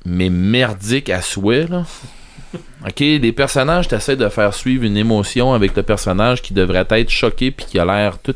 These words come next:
ahuri de ce qui, ce qui se passe, puis que, ou il devrait être joyeux puis que il y a des yeux trop,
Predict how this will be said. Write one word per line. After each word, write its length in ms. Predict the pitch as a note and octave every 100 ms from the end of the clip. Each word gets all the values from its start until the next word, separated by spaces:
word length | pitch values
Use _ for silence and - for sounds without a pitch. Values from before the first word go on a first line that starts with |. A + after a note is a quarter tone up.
| A2
ahuri 680 | G#2 F#2+ F2+ E2 F#2 B2+
de 80 | A#2
ce 80 | F2+
qui, 120 | -
ce 80 | -
qui 140 | - -
se 60 |
passe, 300 | - G#2+ C3 -
puis 120 | G2
que, 100 | - - - - -
ou 140 | D3
il 160 | D#3+ A#2+
devrait 280 | A#2+ A#2 A#2
être 120 | D#3 C#3
joyeux 440 | A#2+ A#2 A#2 F3
puis 180 | E3+ -
que 380 | - C3 C#3 - - - -
il 100 | G2
y 100 | A2
a 60 | A#2+
des 120 | A#2+ A#2+ A#2
yeux 460 | A2 A2+ A#2+ C#3+ D3+
trop, 500 | - - - E3 E3